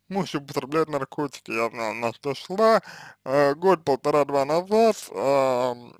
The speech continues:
я за него могла горы свернуть. Но последние полгода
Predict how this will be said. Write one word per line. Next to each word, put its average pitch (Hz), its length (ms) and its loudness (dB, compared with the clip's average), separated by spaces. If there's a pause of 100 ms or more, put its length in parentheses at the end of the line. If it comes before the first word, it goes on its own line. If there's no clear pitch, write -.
(100)
я 165 240 0
за 131 100 -14
него 151 220 -4
могла 139 380 2
горы 151 380 0
свернуть. 151 680 -4 (1500)
Но 160 520 10
последние 190 540 2
полгода 147 760 4